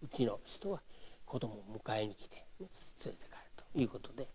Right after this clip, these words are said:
残った人が原爆孤児ということでございます。それからね、今度は被爆女性の悲劇というのがありますね。女性がその顔やなんかをこう、や、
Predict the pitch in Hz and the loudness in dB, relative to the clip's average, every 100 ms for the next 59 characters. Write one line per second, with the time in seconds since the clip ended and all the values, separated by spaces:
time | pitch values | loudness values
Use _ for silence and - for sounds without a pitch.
0 | - - - - 120 120 - - - - | -10 -16 2 10 10 10 2 -2 0 6
1 | 220 151 - - - - 196 101 - - | 6 6 0 -8 -4 -2 -2 -4 -4 -6
2 | - - - - 143 127 127 139 - - | -6 -8 -10 2 4 6 8 6 4 -6
3 | - - - - - - - - - - | -10 -8 -8 -8 -6 -2 2 2 2 2
4 | - 135 139 123 113 107 98 95 - - | 12 12 12 12 12 8 6 0 -6 4
5 | 120 101 - 139 151 165 170 156 139 110 | 6 6 6 12 12 12 8 10 10 8
6 | 101 104 - - 95 92 101 - - - | 6 0 0 -6 -4 -2 -2 -2 -2 -6
7 | - - - 127 143 139 170 156 135 135 | -12 -10 -6 10 12 12 12 12 12 10
8 | 127 - 143 156 147 139 - 107 - 107 | 6 10 12 12 12 8 4 -2 0 0